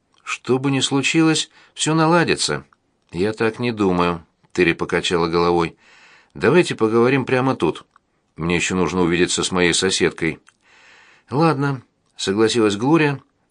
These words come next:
а потом внимательно оглядела парковку. Водитель уехал. Кен кивнул в сторону ближайшего здания. «Вон там есть скамейка, где можно посидеть.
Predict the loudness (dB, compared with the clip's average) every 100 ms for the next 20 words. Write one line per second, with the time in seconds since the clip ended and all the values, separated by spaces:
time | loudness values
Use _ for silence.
0 | -8 -4 -2 0 0 0 0 -2 -2 -2
1 | 0 0 2 2 0 0 0 0 -2 -10
2 | -12 _ _ -10 -4 -2 -2 -2 -2 0
3 | 2 0 -2 -8 -10 _ _ -20 -20 _
4 | _ -4 0 0 2 2 2 0 -2 -8
5 | -2 0 2 0 0 2 2 0 0 2
6 | 0 0 -4 -8 _ _ _ _ -2 -2
7 | 0 0 2 2 0 -2 -2 -2 -2 -2
8 | 0 0 -2 -2 -2 -2 0 0 -2 -4